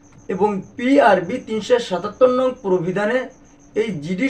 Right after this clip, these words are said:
সম্পর্কে বিস্তারিত তথ্য আলোচনা করা আছে। এখন একটা জিডির রেজিস্টার বই থানা বা ফাঁড়িতেই থাকে, যেখানে বিভিন্ন সংবাদ বা বিভিন্ন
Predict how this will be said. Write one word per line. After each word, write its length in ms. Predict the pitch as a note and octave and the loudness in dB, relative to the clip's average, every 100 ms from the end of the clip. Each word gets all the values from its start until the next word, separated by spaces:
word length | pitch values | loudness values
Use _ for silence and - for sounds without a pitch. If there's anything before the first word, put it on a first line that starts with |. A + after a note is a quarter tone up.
| - | 0
সম্পর্কে 420 | F#3 D3 D3 - B3+ G3 | -2 -2 -2 6 6 6
বিস্তারিত 460 | G3+ - A3+ A3 C4+ G3 | -8 -2 -2 2 -2 0
তথ্য 200 | E3+ - B3 A3+ | -2 2 2 4
আলোচনা 340 | A#3 B3+ A3+ F3 | 2 4 2 2
করা 160 | D3+ C#3 | 0 -2
আছে। 180 | C3 - - - - - - - - _ - - - - _ A#2 G#2 _ _ _ - - - _ - - - G3+ | -6 -18 -20 -20 -20 -20 -20 -20 -20 _ -20 -20 -20 -20 _ -20 -20 _ _ _ -20 -20 -20 _ -20 -20 -8 -2
এখন 260 | C4 A3 G#3+ A3 - - - - _ _ - | 0 2 0 -6 -20 -20 -20 -20 _ _ -4
একটা 300 | G3 G3+ B3+ B3 D#3+ | -2 2 6 6 4
জিডির 320 | F#3+ F#3+ B3+ A3+ | -4 -2 0 4
রেজিস্টার 340 | F#3+ F#3 B3 G#3+ | 4 4 2 2
বই 140 | E3 G#3 - | 0 0 -2
থানা 260 | D#3+ E3+ G#3 A3 | -6 2 2 4
বা 80 | F#3+ F#3+ | 0 -2
ফাঁড়িতেই 480 | D#3 D3+ C#3+ F#3 A#3+ A#3 - - - _ - - _ _ _ - | -4 -4 -2 0 -2 -4 -18 -20 -20 _ -20 -20 _ _ _ -10
থাকে, 280 | D#3 D3+ E3+ A3+ - - - - - - - - | -4 0 0 0 -4 -20 -20 -20 -20 -20 -20 -10
যেখানে 360 | F#3+ B3 A#3+ B3 G#3+ | -2 0 4 4 2
বিভিন্ন 300 | G#3 A#3+ A#3 A#3 A#3 - | -4 -2 4 6 6 2
সংবাদ 420 | F3+ F#3 F#3 A3+ A3+ | 0 0 2 2 2
বা 100 | G3 G#3+ | 0 -2
বিভিন্ন 300 | F#3 G3+ G#3+ | -2 -2 0